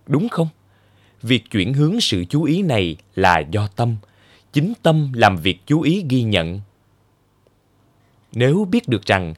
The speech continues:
mình đang chú ý, tức là quý vị đã biết được tâm.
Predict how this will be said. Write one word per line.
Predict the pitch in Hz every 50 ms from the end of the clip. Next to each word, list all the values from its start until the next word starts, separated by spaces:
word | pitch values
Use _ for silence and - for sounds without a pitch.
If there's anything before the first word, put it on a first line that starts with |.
| - _ _ _
mình | - 101 98 95 87 78
đang | 92 104 110 107 104
chú | - - 135 147
ý, | 98 123 143 175 220 - _ _ _ _ _ _ _
tức | - 226 226 -
là | 131 117 110 107
quý | 104 101 123 165 214
vị | 185 127 110 95 87 90 104 - _
đã | - 98 95 98 120
biết | 127 156 220 220 -
được | - 107 90 - - _
tâm. | - 135 131